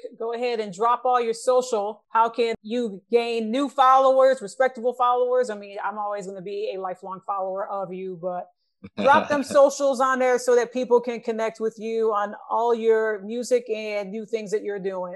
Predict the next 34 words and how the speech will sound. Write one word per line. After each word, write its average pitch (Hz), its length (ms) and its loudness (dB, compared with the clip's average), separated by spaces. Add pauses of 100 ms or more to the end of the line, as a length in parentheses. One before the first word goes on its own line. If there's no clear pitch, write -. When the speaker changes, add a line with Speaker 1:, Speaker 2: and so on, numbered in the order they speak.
Speaker 1:
as 196 160 -8
well 214 240 -6
as 196 100 -8
all 208 200 -2
these 202 180 -8
advice 202 420 -4
on 196 200 -8
investing. 196 560 -6
I'm 185 80 -12
sure 208 260 -10
that 202 160 -6
you're 208 180 -10
gonna 202 160 -10
gain 208 380 -6 (240)
a 196 140 -2 (220)
ton 294 180 0
of 262 100 2
followers 208 540 2
because 190 400 -6
of 190 260 -8
some 220 220 -4
of 202 80 -2
the - 80 -4
stuff 202 260 -4
that - 160 -10
you 160 60 -10
talked 202 280 0
about 190 240 -4
today 190 320 -4
as 180 120 -10
far, 190 300 -6 (100)
uh, 185 220 -8 (120)
with 214 140 -4
investing. 180 640 -8